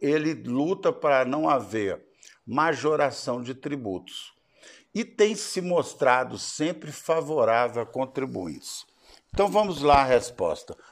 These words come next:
O governo Bolsonaro é sim muito bom para o contribuinte brasileiro.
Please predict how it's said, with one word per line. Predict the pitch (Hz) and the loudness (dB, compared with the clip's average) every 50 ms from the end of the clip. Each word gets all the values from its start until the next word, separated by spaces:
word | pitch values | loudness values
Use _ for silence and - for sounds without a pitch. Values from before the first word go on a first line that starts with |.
| _ - | _ -4
O | - 226 220 | -4 -2 2
governo | 190 233 214 185 131 104 127 123 127 135 135 | 6 6 6 6 6 6 6 6 6 4 2
Bolsonaro | 120 101 104 113 117 120 - - - 143 139 123 113 107 104 107 117 127 - - _ - | -2 -2 -2 -2 -2 -2 -4 -4 -4 -2 -2 0 0 0 2 2 0 -2 -6 -12 _ -2
é | 135 139 160 170 | 2 2 2 2
sim | - - - - 127 123 131 139 - - _ _ - | 0 -8 -10 -6 -4 -4 -4 -6 -10 -18 _ _ -10
muito | - 143 147 156 202 233 - - - 196 | -8 -2 0 0 0 0 -2 -4 -6 -6
bom | 143 117 110 113 117 131 139 - - - - | -4 -2 0 2 2 0 0 -4 -12 -6 2
para | - 120 131 139 | 4 4 4 4
o | 143 123 | 2 -4
contribuinte | - - - 160 185 196 - - 175 160 156 151 151 151 127 113 117 113 - - - - - _ _ _ _ _ - | -8 -6 -4 -2 -2 -2 -4 -6 -6 -6 -6 -6 -6 -4 -4 -4 -6 -6 -8 -12 -18 -18 -18 _ _ _ _ _ -6
brasileiro. | 95 117 139 151 131 113 117 113 92 87 82 73 67 - - | 0 4 4 4 4 2 -4 -4 -4 -4 -6 -6 -8 -12 -16